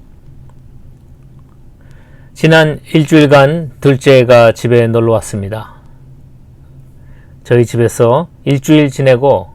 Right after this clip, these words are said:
어제 떠났답니다. 코로나 때문에 여행이 쉽지 않은데 용케 시간을 내었고 잘 보내다가 돌아갔습니다. 이렇게 오랫동안 집을 방문한 적이 없었는데 덕분에 매일 저녁에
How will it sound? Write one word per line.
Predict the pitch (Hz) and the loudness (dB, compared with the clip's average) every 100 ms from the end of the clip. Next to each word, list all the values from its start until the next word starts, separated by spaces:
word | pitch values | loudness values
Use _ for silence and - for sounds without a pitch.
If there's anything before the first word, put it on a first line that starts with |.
| - | -6
어제 | 110 113 107 101 - | -4 -2 -2 -4 -4
떠났답니다. | 110 101 101 98 98 110 - - - - - - - - - - | -6 -6 -8 -12 -12 -14 -16 -20 -20 -20 -20 -20 -20 -20 -20 -14
코로나 | - 147 147 139 | 0 2 2 2
때문에 | 143 135 131 131 123 127 | 2 2 2 2 0 0
여행이 | 131 135 135 123 | 2 2 0 -2
쉽지 | 131 123 - 120 | -6 -10 -4 -2
않은데 | 113 113 113 101 - - - - | -2 -4 -4 -6 -8 -20 -20 -8
용케 | 117 113 123 110 | -8 -4 -4 -4
시간을 | - 113 110 107 | -4 -6 -4 -6
내었고 | 104 95 - 123 - - - - | -8 -10 -6 -8 -8 -18 -20 -20
잘 | - 113 110 113 | -10 -6 -4 -6
보내다가 | 104 113 107 104 107 104 117 - - - - | -6 -6 -6 -6 -6 -8 -10 -20 -20 -20 -8
돌아갔습니다. | 107 98 - - 95 92 104 - - - - - - - - - - | -8 -6 -10 -14 -14 -14 -14 -16 -20 -20 -20 -20 -20 -20 -20 -20 -10
이렇게 | 127 127 - 131 | -4 -2 2 2
오랫동안 | 127 127 120 131 127 127 113 | 4 0 0 0 0 -2 -4
집을 | - 135 143 92 - - - - | -4 -2 -2 -4 -12 -20 -20 -6
방문한 | 127 135 139 139 139 | -2 0 0 0 0
적이 | 127 123 | -2 -2
없었는데 | 120 - 110 95 95 104 110 - - - - - | -4 -4 -8 -8 -12 -14 -16 -18 -20 -20 -20 -10
덕분에 | 110 - 107 104 | -8 -4 -4 -4
매일 | 110 117 113 | -2 -2 -4
저녁에 | 120 120 117 117 127 | -4 -4 -4 -2 -4